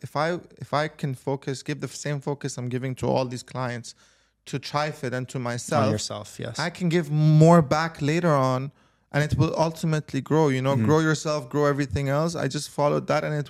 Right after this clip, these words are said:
Speaker 1: worked.
Speaker 2: Of course.
Speaker 1: The amount of inbound leads we get, the amount of people wanting to work.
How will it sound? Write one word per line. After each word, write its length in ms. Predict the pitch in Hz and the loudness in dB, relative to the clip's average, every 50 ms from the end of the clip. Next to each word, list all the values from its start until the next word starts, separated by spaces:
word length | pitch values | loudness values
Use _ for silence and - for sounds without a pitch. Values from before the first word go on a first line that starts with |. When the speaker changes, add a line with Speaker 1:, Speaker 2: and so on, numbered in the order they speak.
| - - | -10 -6
Speaker 1:
worked. 420 | - 160 156 - - _ - - _ - | -4 -4 -4 -4 -6 _ -20 -20 _ -12
Speaker 2:
Of 140 | 131 - - | -12 -12 -10
course. 280 | - 127 120 113 - - _ _ _ _ _ _ _ _ _ - 147 | -8 -8 -6 -6 -8 -12 _ _ _ _ _ _ _ _ _ -6 -4
Speaker 1:
The 120 | 135 160 | -4 -2
amount 340 | 151 151 151 147 147 143 - | -2 -2 -2 -2 -2 -2 -4
of 180 | 139 123 - - - | -6 -6 -6 -6 -6
inbound 500 | 156 156 151 143 143 139 135 131 - 123 | -4 0 2 4 4 4 4 0 -2 -4
leads 320 | 120 123 127 123 - - 131 | -2 -2 -2 -2 -4 -6 -6
we 100 | 131 117 | -6 -4
get, 260 | - 127 123 - - | -4 -4 -4 -4 -6
the 80 | - 135 | -8 -6
amount 340 | 127 131 131 135 135 131 - | -4 -2 -2 -2 -2 -4 -8
of 120 | 123 - - | -10 -8 -6
people 260 | 139 127 135 139 127 | -6 -4 -2 -2 -2
wanting 220 | 127 127 123 123 120 | -2 -2 -4 -4 -8
to 140 | - 123 120 | -8 -8 -6
work. 220 | 120 123 117 - | -6 -6 -6 -8